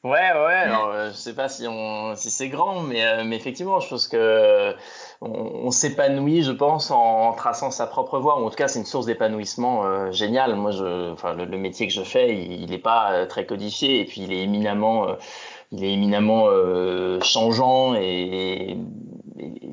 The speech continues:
et je fais plein de choses différentes, et je suis en contact avec plein de gens différents, et moi, ça me ressource énormément, et j'ai vraiment beaucoup de plaisir à le faire. Je dis pas que dans les métiers un peu plus classiques, on,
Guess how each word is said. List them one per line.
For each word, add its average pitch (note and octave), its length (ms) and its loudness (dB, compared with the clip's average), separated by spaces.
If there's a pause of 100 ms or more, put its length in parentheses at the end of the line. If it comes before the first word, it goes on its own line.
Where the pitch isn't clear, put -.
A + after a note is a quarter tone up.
(140)
et - 60 -4
je - 80 0
fais G#2 120 -4
plein A2 180 -2
de G#2 40 -2
choses A2+ 200 2
différentes, B2 460 2
et G#2+ 40 0
je - 40 0
suis - 80 -2
en G2 80 -2
contact G#2 240 0
avec F#2 140 -6
plein A2+ 140 -2
de G#2+ 60 -2
gens A2+ 120 0
différents, A#2+ 500 2
et G2 100 2
moi, G2 160 -2
ça G2 140 -6
me F#2 360 -6
ressource F#2+ 520 0
énormément, G#2+ 600 4
et F2+ 260 0
j'ai F2+ 140 -2
vraiment G2 180 0
beaucoup G2+ 220 -4
de - 60 -12
plaisir G#2 320 0
à - 20 4
le G#2+ 80 2
faire. B2+ 200 0
Je F#2+ 80 -2
dis G2 60 -6
pas G#2+ 160 0
que G#2 120 -6
dans F#2 180 -2
les F#2 80 -2
métiers G2 300 -4
un G#2 60 0
peu G#2 140 -4
plus - 160 -12
classiques, - 380 -4
on, F2+ 400 -4